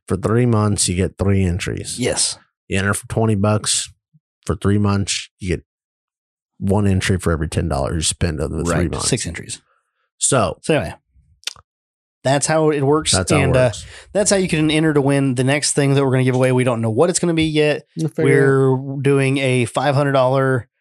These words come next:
Speaker 2: value on it, or up to five hundred dollar value, minimums,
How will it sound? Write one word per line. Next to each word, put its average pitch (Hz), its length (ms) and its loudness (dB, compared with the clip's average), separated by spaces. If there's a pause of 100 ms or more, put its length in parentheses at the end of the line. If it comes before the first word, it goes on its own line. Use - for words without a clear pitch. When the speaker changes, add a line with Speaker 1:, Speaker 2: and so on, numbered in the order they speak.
(160)
Speaker 2:
value 143 420 2
on 160 140 0
it, 214 100 -4 (160)
or 104 140 -2
up 131 120 -6
to 147 140 -2
five 143 200 0
hundred 147 120 0
dollar 147 240 0
value, 147 440 0
minimums, 135 600 -2